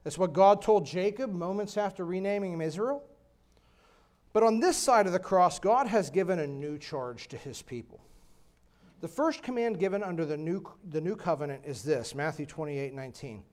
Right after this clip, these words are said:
"Go therefore and make disciples of all nations, baptizing them in the name of the Father and of the Son and of the Holy Spirit,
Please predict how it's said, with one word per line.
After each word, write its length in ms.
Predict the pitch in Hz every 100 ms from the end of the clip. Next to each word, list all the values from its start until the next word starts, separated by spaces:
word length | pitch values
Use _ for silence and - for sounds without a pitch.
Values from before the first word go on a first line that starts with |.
| _ _ _ _ _ _ -
"Go 200 | 190 254
therefore 480 | 277 262 - 240 240
and 140 | 175
make 180 | 185 202
disciples 580 | 190 - 202 190 196 160
of 100 | 151
all 240 | 165 196
nations, 640 | 214 151 135 131 165 196 - _ _ - - -
baptizing 720 | 190 233 - 240 233 233 226
them 200 | 202 214
in 80 | 208
the 80 | 185
name 180 | 190 190
of 80 |
the 80 | 151
Father 560 | - 190 196 196 202 180
and 100 | 135
of 120 | 113
the 80 | 117
Son 300 | - 170 170
and 100 | 147
of 80 | 117
the 80 | 107
Holy 320 | 165 190 202
Spirit, 420 | - 107 95